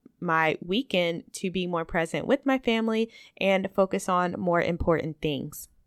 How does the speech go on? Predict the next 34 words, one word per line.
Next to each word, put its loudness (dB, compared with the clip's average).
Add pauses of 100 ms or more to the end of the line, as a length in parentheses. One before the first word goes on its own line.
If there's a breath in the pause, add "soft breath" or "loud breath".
(200)
The 0
fourth 4
simple 2
way 2
to -8
take -2
back 2
control 0
over -2
your -2
time 0 (340 loud breath)
is 0
to 0
have 2
a 2
family 2
communication -2 (220)
hub. 2 (400 loud breath)
So 0
this 2
is 4
a 2
central 0
location 4
in 0
your 6
home, 4
like 0 (120)
the -4
kitchen -2
or 0
the -10
living 2
room, -2